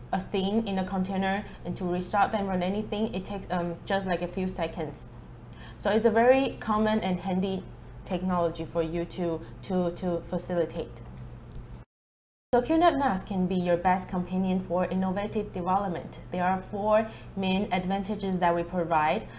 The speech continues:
For the first one, it's our Q nap ex-, uh, exclusive, uh, features, which we provide both, uh, Linux container and Docker container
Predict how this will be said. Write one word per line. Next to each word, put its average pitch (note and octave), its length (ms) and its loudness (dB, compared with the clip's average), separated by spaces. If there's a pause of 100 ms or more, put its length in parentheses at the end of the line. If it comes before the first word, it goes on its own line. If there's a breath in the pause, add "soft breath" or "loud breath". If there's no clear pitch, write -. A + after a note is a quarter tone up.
(200 loud breath)
For G#3+ 100 4
the A3+ 80 4
first B3+ 340 2
one, B3+ 200 2
it's F#3 220 0
our F#3+ 120 4
Q G3 200 -2
nap G3+ 260 2
ex-, F3+ 380 -6
uh, E3+ 240 0
exclusive, G#3+ 800 0 (440 loud breath)
uh, F3+ 100 2
features, G#3+ 580 0
which G3 280 -2
we F#3 120 -2
provide F3 640 2 (320 loud breath)
both, G#3 280 4 (580)
uh, F3+ 140 0
Linux A#3 380 2
container G3+ 420 -2
and F#3 200 0
Docker F#3 280 0
container F#3 600 -2